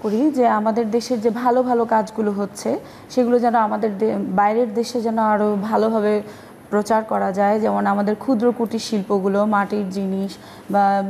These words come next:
পাটের বিভিন্ন জিনিসগুলো, এগুলো আম-, আমা-, এগুলো শুধু আমাদের দেশেই হয়, অন্যান্য দেশে খুব একটা দেখা যায় না। এই জিনিসগুলাই, যে কাজগুলো বেশি ভালো হচ্ছে, ওগুলো আরও বাইরে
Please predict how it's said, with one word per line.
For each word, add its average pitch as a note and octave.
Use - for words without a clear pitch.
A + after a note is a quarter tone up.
পাটের A3+
বিভিন্ন G#3+
জিনিসগুলো, G#3
এগুলো A3+
আম-, A3+
আমা-, G#3+
এগুলো C#4
শুধু D4+
আমাদের A#3+
দেশেই A#3
হয়, G3+
অন্যান্য C4+
দেশে C#4+
খুব C#4+
একটা C4
দেখা A3
যায় G#3
না। G3+
এই A#3+
জিনিসগুলাই, C4
যে A#3+
কাজগুলো C4+
বেশি B3+
ভালো G#3+
হচ্ছে, A3+
ওগুলো A3
আরও G#3+
বাইরে G#3